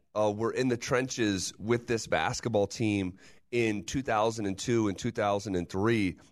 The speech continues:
when, when this team was seventeen and sixty-five. Seventeen wins, sixty-five losses, two thousand one and,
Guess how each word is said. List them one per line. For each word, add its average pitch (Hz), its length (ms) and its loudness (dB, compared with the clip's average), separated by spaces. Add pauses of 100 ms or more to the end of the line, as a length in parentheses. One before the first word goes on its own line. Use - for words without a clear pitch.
(120)
when, 98 420 0 (220)
when 104 160 2
this 135 180 0
team 160 220 0
was 110 120 0
seventeen 127 760 0
and 95 120 0
sixty-five. 90 920 -2 (920)
Seventeen 160 680 0
wins, 135 440 -2 (180)
sixty-five 127 680 0
losses, 113 500 -2
two - 180 0
thousand 127 480 0
one 117 280 2
and, 98 160 -4